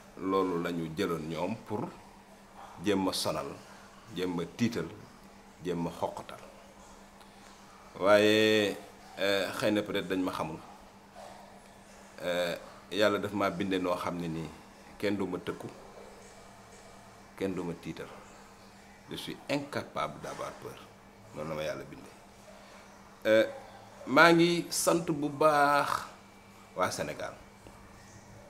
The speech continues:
Dafa am kilifa gu mag gu ma woo démb ni ma, "Lu ne xew na ci réew mi, waaye yow soutien bi nga am, maanaam taxaw bi nga am, jafe na lool ñu gis ko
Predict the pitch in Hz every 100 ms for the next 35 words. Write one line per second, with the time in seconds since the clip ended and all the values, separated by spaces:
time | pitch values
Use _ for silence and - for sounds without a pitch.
0 | - - - - - - 120 123 123 123
1 | 127 110 113 123 - 104 98 98 95 90
2 | 90 87 90 90 - - - - - -
3 | - - - 110 139 139 113 107 - 95
4 | 95 78 80 - - - - - - -
5 | - - - - - - 85 101 104 104
6 | 107 110 107 - - 110 110 107 95 -
7 | - - - - - - - - 139 147
8 | 113 104 113 92 - - - 98 98 -
9 | 139 139 110 113 113 - 87 - - -
10 | - - - - - - - - - -
11 | - - - - - 170 123 135 135 139
12 | 160 156 135 117 104 120 - 101